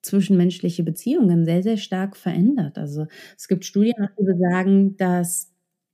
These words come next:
ähm, Social-Media-Nutzung stark zusammenhängt mit dem Wunsch nach externer Bestätigung. Im Unterschied zu, ich kann mich selbst validieren und sagen, "Gut,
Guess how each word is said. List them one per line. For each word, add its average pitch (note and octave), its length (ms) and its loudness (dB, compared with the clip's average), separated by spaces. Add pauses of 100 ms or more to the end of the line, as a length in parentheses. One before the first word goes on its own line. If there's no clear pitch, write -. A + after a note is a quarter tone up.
(920)
ähm, E3 500 2
Social-Media-Nutzung G3 1040 4
stark G3+ 400 -4
zusammenhängt G3 560 4
mit F#3+ 160 0
dem F3 220 0
Wunsch C#4 400 2
nach G3+ 240 0
externer G#3 640 0
Bestätigung. F#3+ 840 -6 (640)
Im G3+ 160 6
Unterschied B3+ 640 2
zu, A#3+ 500 2 (460)
ich G3 120 -4
kann A3+ 280 0
mich G3+ 160 0
selbst A3 300 0
validieren A3+ 540 4
und G#3 160 2
sagen, G3 580 0 (1080)
"Gut, C#5 300 -4